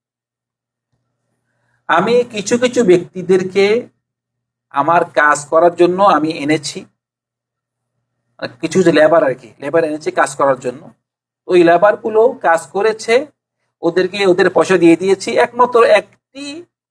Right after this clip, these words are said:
একজন লেবার, সে তার পয়সা নেয়নি, তার মজুরি নেয়নি, মজুরি না নিয়েই চলে গিয়েছে।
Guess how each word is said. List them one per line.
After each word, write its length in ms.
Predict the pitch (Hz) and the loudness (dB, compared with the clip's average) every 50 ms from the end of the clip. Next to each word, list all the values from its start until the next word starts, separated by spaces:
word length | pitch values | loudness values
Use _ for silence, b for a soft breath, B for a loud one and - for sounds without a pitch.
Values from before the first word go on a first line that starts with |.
| _ _ _ _ _ _ _ _ _ _ _ _ _ _ _ _ _ _ _ _ _ _ _ _ - | _ _ _ _ _ _ _ _ _ _ _ _ _ _ _ _ _ _ _ _ _ _ _ _ -2
একজন 380 | - 160 156 143 - 165 160 156 | -2 -2 -2 -2 -2 0 0 2
লেবার, 380 | 156 156 160 156 170 196 240 302 - _ _ _ _ _ _ _ _ _ | 4 2 2 2 2 0 0 -2 -6 _ _ _ _ _ _ _ _ _
সে 240 | - - 175 196 | -6 -4 -4 -4
তার 300 | 190 - 165 156 151 160 160 - - _ _ _ _ - | -2 0 2 2 2 0 -2 -6 -18 _ _ _ _ -2
পয়সা 320 | 170 165 165 165 185 170 | -2 0 0 0 -2 -2
নেয়নি, 300 | 156 143 139 135 127 - | -2 -2 -4 -6 -8 -4
তার 180 | - 160 156 170 | -2 0 2 2
মজুরি 340 | 175 165 160 170 151 151 | 2 4 4 4 4 2
নেয়নি, 360 | 143 143 139 135 - - - _ _ _ _ _ _ _ _ _ _ _ _ 165 | 0 0 -2 -2 -4 -10 -18 _ _ _ _ _ _ _ _ _ _ _ _ -4
মজুরি 280 | 170 165 170 180 175 | 0 2 4 4 4
না 140 | 175 170 175 | 4 2 0
নিয়েই 140 | 202 208 196 | -2 -2 -2
চলে 240 | - 170 147 139 - | -2 0 0 -2 -4
গিয়েছে। 360 | - 117 113 - - - | -8 -14 -18 -20 -20 -20